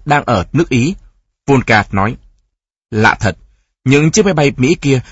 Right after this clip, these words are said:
bay trên nước Ý cứ như bay trên lãnh thổ của Mỹ vậy. Thật là láo xược hết sức," Signia trầm ngâm nói. "Nếu mình là người Ý thì mình."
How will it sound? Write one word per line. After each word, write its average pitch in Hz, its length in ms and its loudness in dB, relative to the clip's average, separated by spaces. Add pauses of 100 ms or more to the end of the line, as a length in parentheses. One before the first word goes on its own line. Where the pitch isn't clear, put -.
(140)
bay 160 140 2
trên 147 320 2
nước - 120 0
Ý 151 280 0 (220)
cứ 247 80 2
như 202 200 4
bay 175 180 0
trên 165 200 -2
lãnh 208 100 -2
thổ 120 200 -2
của 107 280 -2
Mỹ 139 160 -2
vậy. 123 200 -2 (500)
Thật - 160 -2
là 107 300 2
láo 127 280 -2
xược - 340 -4
hết 156 120 0
sức," 190 200 0 (400)
Signia 123 640 2
trầm 90 220 -2
ngâm 110 140 0
nói. 110 320 -2 (260)
"Nếu 202 120 4
mình 156 240 2 (120)
là 135 140 0
người 123 160 -2
Ý 143 220 0 (120)
thì 139 160 4
mình." 131 260 0